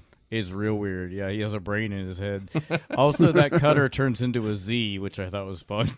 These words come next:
Speaker 1: Like, like
Speaker 2: Nice
Speaker 1: the show,
Speaker 2: callback.
Speaker 1: like the beginning of the show.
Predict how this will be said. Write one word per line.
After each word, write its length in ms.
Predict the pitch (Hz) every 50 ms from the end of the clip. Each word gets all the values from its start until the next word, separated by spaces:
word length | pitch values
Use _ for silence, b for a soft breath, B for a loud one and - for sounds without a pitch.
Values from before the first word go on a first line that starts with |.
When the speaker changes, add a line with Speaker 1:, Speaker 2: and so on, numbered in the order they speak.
| _ _ _ _ _ -
Speaker 1:
Like, 140 | - 92 87
like 20 |
Speaker 2:
Nice 340 | - 87 87 92 95 101 104
Speaker 1:
the 60 | -
show, 340 | 98 - - 123 110 104 101
Speaker 2:
callback. 380 | 98 101 101 107 - - - 113
Speaker 1:
like 240 | 104 107 98 - _
the 100 | - 101
beginning 420 | 82 95 104 92 98 90 90 87
of 80 | 90 85
the 80 | 87 85
show. 160 | - -